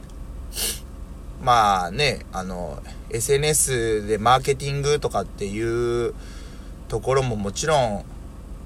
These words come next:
あるし、実際それで成功している人もいるんで、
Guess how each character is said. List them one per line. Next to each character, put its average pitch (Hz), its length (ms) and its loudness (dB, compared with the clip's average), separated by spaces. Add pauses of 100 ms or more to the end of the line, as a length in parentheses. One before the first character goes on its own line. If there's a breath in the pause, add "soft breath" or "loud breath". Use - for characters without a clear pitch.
(1160)
あ 139 140 10
る 143 260 4
し、 - 260 -2
実 113 260 0
際 135 180 8
そ 143 100 4
れ 143 80 6
で 143 120 6
成 151 200 8
功 156 240 8
し 147 100 6
て 151 120 8
い - 20 4
る 151 80 2
人 147 200 2
も 110 120 -2
い 104 80 -2
る 170 340 4 (1120 loud breath)
ん 107 140 -2
で、 123 340 8